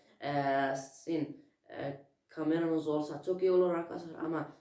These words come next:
eğer kameranız da yoksa telefonunuzda da bazı uygulamalar var arkadaşlar. Bunları indirirseniz, e, çok iyi video çekebilirsiniz arkadaşlar. Başka videomda nasıl siz çok iyi video çek-, çekebilirsiniz bunu, e,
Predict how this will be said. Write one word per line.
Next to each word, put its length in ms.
eğer 240
kameranız 500
da 80
yoksa 520
telefonunuzda 600
da 140
bazı 320
uygulamalar 520
var 240
arkadaşlar. 440
Bunları 260
indirirseniz, 720
e, 320
çok 320
iyi 200
video 200
çekebilirsiniz 640
arkadaşlar. 520
Başka 300
videomda 420
nasıl 300
siz 360
çok 220
iyi 400
video 200
çek-, 460
çekebilirsiniz 800
bunu, 300
e, 80